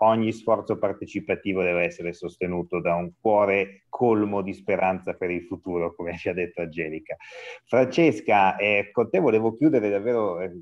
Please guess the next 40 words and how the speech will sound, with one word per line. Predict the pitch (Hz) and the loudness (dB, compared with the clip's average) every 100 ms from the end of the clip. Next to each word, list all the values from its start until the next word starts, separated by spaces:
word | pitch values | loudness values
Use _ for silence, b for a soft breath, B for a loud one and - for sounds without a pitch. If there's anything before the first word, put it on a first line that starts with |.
| - | -10
questa | 101 95 98 | -10 -6 -4
nostra | 101 110 101 95 | -2 -4 -6 -8
conversazione, | 92 95 92 92 - 113 98 | -6 -6 -6 -8 -4 -4 -4
siamo | 98 92 | -6 -6
già | 85 101 95 | -4 -2 0
agli | 98 92 95 | -2 -8 -10
sgoccioli | 90 110 117 - 90 85 | -6 -4 -4 -4 -10 -8
purtroppo, | 90 85 110 110 - | -12 -6 -4 -4 -6
perché | - - | -20 -16
il | 85 | -14
tempo | 85 101 98 82 | -6 -8 -8 -12
come | 85 82 | -10 -10
al | 82 | -6
solito | 104 87 87 | -4 -4 -6
ci | - | -6
rincorre, | 98 98 95 120 92 | -4 -4 0 0 2
ma | 90 B B _ | -2 B B _
parlando, | 113 104 123 131 117 117 - | 2 4 4 2 2 0 -2
eh, | 107 101 90 | -4 -6 -6
di | 110 117 | -8 -6
orientamento, | - 120 117 113 101 95 87 76 76 - 82 | -2 -2 -2 -4 -4 -4 -4 -12 -14 -14 -12
perché | 87 92 | -10 -6
noi | 110 131 | -4 -4
spesso | - 127 123 117 95 | -4 -4 -4 -4 -4
come | 110 107 92 | -2 -4 -6
sindacato, | - 107 104 104 120 117 117 123 113 110 | -8 -4 0 0 0 0 0 0 2 0
eh, | 104 95 | -4 -8
siamo | - 107 101 | -6 -4 -4
molto | 98 123 110 - | -2 -2 -2 -4
attenti, | 92 - 147 117 95 - 92 82 | -4 -2 0 0 -2 -10 -10 -10
eh, | - | -6
a, | 85 82 92 - | -4 -2 -4 -2
a | 95 | 0
orientare, | 90 92 92 87 110 92 87 | 0 -2 -6 -4 -2 -2 -4
a | 87 | -6
fare | 92 90 | -6 -4
in | |
modo | 92 90 87 | -4 -4 -6
che | 95 - | -10 -12
chi | 95 | -12